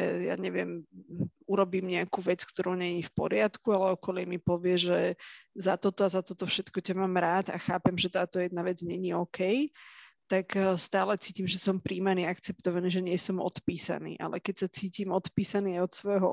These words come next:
okolia, tak si to začnem tak integrovať a mám, začínam mať pocit, že fakt som, není nikto. Som ako keby lúzer, som na odpísanie a tam to tak vzniká celé.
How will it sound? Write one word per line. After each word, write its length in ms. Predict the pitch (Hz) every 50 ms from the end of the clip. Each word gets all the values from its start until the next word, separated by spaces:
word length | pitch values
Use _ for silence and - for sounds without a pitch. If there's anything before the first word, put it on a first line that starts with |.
| 170 -
okolia, 320 | - - 196 202 196 196 190
tak 180 | - 190 175 -
si 160 | - - - - -
to 160 | - 190 180
začnem 400 | 175 190 185 - - - 202 190
tak 160 | - 202 180 180
integrovať 640 | 190 185 185 - 202 196 208 202 202 196 208 208 190
a 60 | 190 180
mám, 240 | 180 180 180 190 180
začínam 400 | 190 185 - - - 190 185 185
mať 160 | 190 - -
pocit, 340 | - - 170 - - 196 170 -
že 120 | 190 185 185 190 - - - - - - -
fakt 240 | - 294 294 - -
som, 400 | - - 180 170 170 165 160 165 185 247
není 480 | - 185 185 185 180 180 190 180 185
nikto. 400 | 185 180 - - - - - 165 156 -
Som 240 | - - 175 147 165
ako 160 | - 185 -
keby 240 | - 190 175 190 185
lúzer, 480 | 185 196 202 208 220 208 214 208 202
som 220 | - - 185 185 185
na 160 | 170 170 185
odpísanie 880 | 190 - - _ - 208 190 - - 208 202 190 196 190 196 196 202 - - - - - - - - _ _ -
a 40 | 175 -
tam 240 | - 185 180 190 185
to 100 | 208 190
tak 220 | - 170 170 160
vzniká 500 | 175 156 170 170 165 170 - - - - -
celé. 400 | - - - - - - - 180